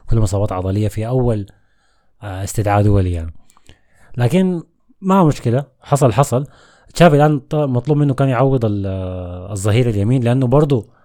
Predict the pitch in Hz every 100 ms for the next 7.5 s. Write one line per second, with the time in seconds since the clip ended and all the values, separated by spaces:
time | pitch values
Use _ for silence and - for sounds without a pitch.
0 | _ - - 117 107 107 123 131 123 107
1 | 98 98 95 123 110 131 - - _ _
2 | _ _ _ _ - - 123 139 135 101
3 | 120 120 127 - _ _ _ _ 107 120
4 | 127 127 107 101 120 120 135 - _ -
5 | 107 104 110 98 107 - - - _ -
6 | 113 107 104 110 131 175 160 143 160 196
7 | 214 - 110 98